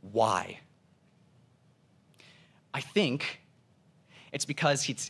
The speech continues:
he's, he's saying something fundamental about who he is in doing this miracle. That he comes to this party that's been falling apart, and by his presence and his joy and his power, he revives it and bring li-, brings life to something that was falling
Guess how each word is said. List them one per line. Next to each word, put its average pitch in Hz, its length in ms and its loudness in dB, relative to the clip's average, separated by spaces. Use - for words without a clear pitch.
he's, 135 340 -2
he's 143 180 -4
saying 190 380 4
something 170 440 2
fundamental 151 760 2
about 120 280 4
who 143 260 -2
he 139 180 -2
is 107 340 -2
in 104 140 -10
doing 113 280 -4
this 107 200 -2
miracle. 90 440 -8
That 147 100 4
he 202 100 4
comes 202 380 6
to 196 80 2
this 170 160 4
party 175 420 4
that's 156 220 2
been 170 120 4
falling 185 440 6
apart, 156 420 4
and 175 100 4
by 185 200 8
his 170 200 2
presence 202 600 4
and 180 140 -2
his 156 220 2
joy 175 480 4
and 170 100 2
his 165 200 0
power, 170 400 6
he 196 260 2
revives 175 840 4
it 139 180 4
and 151 100 2
bring 151 260 2
li-, 151 220 6
brings 156 280 2
life 170 240 6
to 175 80 -2
something 151 420 0
that 135 100 4
was 131 180 0
falling 139 520 2